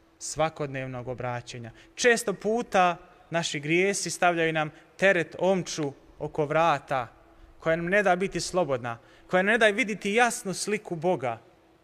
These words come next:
Naše nepraštanje drugim ljudima blokada je za prodor Božje milosti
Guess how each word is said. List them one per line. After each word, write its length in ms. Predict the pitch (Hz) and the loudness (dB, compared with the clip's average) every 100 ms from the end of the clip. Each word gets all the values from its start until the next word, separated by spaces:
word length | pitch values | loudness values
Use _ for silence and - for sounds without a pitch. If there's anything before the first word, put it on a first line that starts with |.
| _ _ _ _ _ _ - | _ _ _ _ _ _ -2
Naše 360 | 190 - 160 | 0 0 0
nepraštanje 1000 | 151 147 156 160 180 - 143 131 127 123 - _ _ - | -2 -2 2 4 2 -2 -2 -2 -4 -10 -12 _ _ -10
drugim 440 | 147 165 143 135 | -4 -4 -4 -6
ljudima 580 | 135 151 170 147 131 123 - _ _ _ _ _ _ _ _ _ _ _ - - - | -4 -4 -2 -2 -2 -6 -10 _ _ _ _ _ _ _ _ _ _ _ -20 -20 -16
blokada 680 | 135 147 151 151 156 170 151 | -6 -6 -4 0 2 2 0
je 240 | 147 135 131 | -2 -4 -8
za 120 | 131 | -8
prodor 500 | - 139 147 147 139 | -4 -2 0 -2 -6
Božje 400 | 123 135 127 123 | -6 -6 -6 -8
milosti 540 | 131 143 131 - 127 | -6 -6 -6 -8 -12